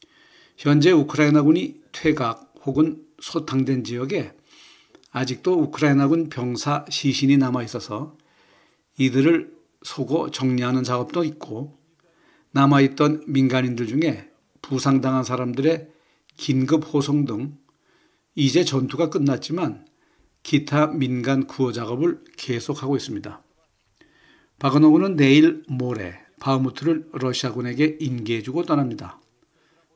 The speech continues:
프리고진 말로는 이 개월의 휴식 기간을 통해 바그너군을 재훈련 양성시키고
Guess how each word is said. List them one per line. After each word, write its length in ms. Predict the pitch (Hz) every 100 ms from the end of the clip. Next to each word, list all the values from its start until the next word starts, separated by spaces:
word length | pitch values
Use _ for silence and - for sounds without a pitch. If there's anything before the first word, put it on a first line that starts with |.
| _
프리고진 440 | 143 147 151 151
말로는 520 | 151 147 156 175 170 - _ _
이 160 | 151 135
개월의 600 | 139 135 131 147 156 -
휴식 300 | - - 131
기간을 320 | 147 143 123 113
통해 500 | - 147 120 151 - _ _ _ _ _
바그너군을 760 | - 127 131 131 127 151 147 -
재훈련 880 | - 135 131 - 127 120 127 147 151 143
양성시키고 920 | 127 123 131 - - 170 165 110